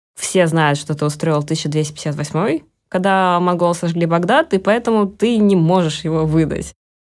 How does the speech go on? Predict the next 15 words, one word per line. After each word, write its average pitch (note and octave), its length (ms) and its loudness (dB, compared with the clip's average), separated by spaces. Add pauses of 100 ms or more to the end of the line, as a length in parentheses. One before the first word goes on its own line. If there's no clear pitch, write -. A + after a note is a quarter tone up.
(400)
Есть B3+ 320 -2
еще A#3 140 -2
такие G#3 280 2
мемы, G3 440 4
как, E3+ 380 -2
э, E3+ 160 0
например, E3 500 2
эм, D3 640 0 (680)
а, C#3+ 320 -2
две E3 420 2
картинки. D#3 840 -2
Одна C#3+ 680 -2
из C#3+ 100 -2
них, D3 200 -4
м, - 460 -8